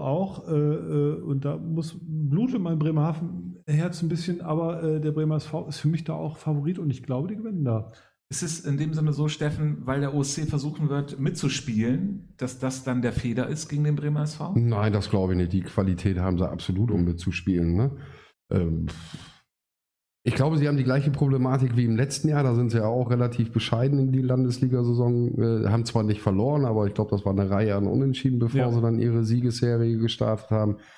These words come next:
Speaker 3: Ich glaube, das liegt auch nicht im Naturell von O S C, sich da irgendwie einzuigeln und seine Chance dann irgendwie auf Konter zu suchen. Die haben eine spielstarke Mannschaft, die haben mit, mit Danny und vorne Harotta zwei Top-Stürmer, wo B S V auch genau hingucken muss.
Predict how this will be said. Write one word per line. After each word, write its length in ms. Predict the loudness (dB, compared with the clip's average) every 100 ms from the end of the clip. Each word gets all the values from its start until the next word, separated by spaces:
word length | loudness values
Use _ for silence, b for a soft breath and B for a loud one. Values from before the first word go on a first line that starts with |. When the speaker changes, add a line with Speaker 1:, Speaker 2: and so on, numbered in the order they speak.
| B B _ _
Speaker 3:
Ich 200 | -8 -4
glaube, 200 | -2 -2
das 180 | -2 0
liegt 200 | 0 0
auch 100 | 0
nicht 160 | 2 2
im 120 | 2
Naturell 520 | 0 0 0 2 0
von 220 | 0 0
O 220 | 2 0
S 160 | -2 0
C, 160 | 0 0
sich 180 | 0
da 100 | 0
irgendwie 320 | 0 2 0 0
einzuigeln 760 | 0 0 0 0 2 2 2
und 160 | 0 0
seine 200 | 0 0
Chance 440 | 0 0 0 0
dann 160 | -2 0
irgendwie 240 | 0 0
auf 160 | -2 -4
Konter 340 | -4 0 0
zu 140 | 0 -2
suchen. 480 | 0 2 0 0 -6 B B B -4
Die 80 | 0
haben 100 | 0
eine 100 | 0
spielstarke 760 | 0 0 0 0 0 2 2
Mannschaft, 640 | 2 0 0 0 0 -2 -2
die 100 | 0
haben 200 | 2 2
mit, 260 | 0 -2
mit 300 | -2 -2 0
Danny 420 | 0 2 2 2 0
und 220 | 0 -2
vorne 340 | -2 0 2
Harotta 460 | 0 0 -2 -2 -2
zwei 240 | -2 -2
Top-Stürmer, 680 | -2 -6 -6 -2 0 2 0
wo 160 | 0 0
B 140 | 0
S 120 | -2
V 140 | -2 0
auch 320 | 2 0 0
genau 320 | 0 2 2
hingucken 460 | 2 0 -2 0 2
muss. 240 | 0 -2